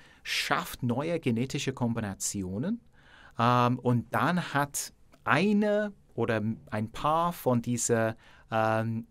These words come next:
äh, entstehende Keimzelle hat vielleicht eine Chance, weiter zu leben. Wenn man jetzt geht auf der Weinberge, die, die Trauben, die haben immer so eine schöne weiße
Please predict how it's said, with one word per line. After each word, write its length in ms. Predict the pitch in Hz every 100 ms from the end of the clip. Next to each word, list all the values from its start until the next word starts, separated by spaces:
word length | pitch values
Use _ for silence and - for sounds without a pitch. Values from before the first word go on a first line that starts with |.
| -
äh, 500 | - - - - -
entstehende 600 | 120 123 - 127 143 143
Keimzelle 920 | 135 113 139 190 185 - 117 117 123 - - - -
hat 220 | 135 -
vielleicht 360 | 117 113 127 127
eine 120 | 117
Chance, 640 | - 113 117 123 - - - - -
weiter 680 | 107 101 107 127 127 117 113 -
zu 160 | - 107
leben. 460 | 98 104 95 90 _ _ _ - -
Wenn 120 | 135 131
man 280 | 131 127 -
jetzt 440 | 123 117 139 -
geht 240 | - 95 95
auf 120 | -
der 200 | 113 104
Weinberge, 800 | 110 170 196 113 95 92 87 - - - - - - -
die, 340 | 131 131 135 131
die 120 | 135
Trauben, 680 | 131 160 208 240 135 98 87 - -
die 120 | 139 139
haben 140 | 139
immer 240 | 170 208
so 100 | 185
eine 140 | 151 135
schöne 380 | - 143 139 120
weiße 640 | 117 139 - 123 113